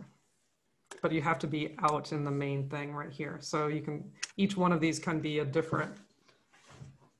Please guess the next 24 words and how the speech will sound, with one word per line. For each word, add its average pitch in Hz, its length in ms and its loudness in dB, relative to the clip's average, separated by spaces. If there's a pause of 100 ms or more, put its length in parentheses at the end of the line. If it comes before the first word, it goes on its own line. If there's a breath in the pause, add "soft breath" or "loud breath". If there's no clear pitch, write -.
(160)
color 190 400 4
set, - 440 0 (200)
and 160 100 0
it 151 100 -2
doesn't 160 300 4
affect 156 400 -2
what's 156 360 -2
truly 165 440 2
in 147 100 -2
the 139 100 -2
library, 139 640 2
which 139 220 -2
is 135 420 -6
the 156 100 0
first - 460 -6 (260)
one, 143 240 -4
which 139 200 -6
is 135 120 -4
the 143 100 0
green 139 340 -2
and 135 120 -4
the 143 60 -6
yellow - 420 -6
one. 185 260 -10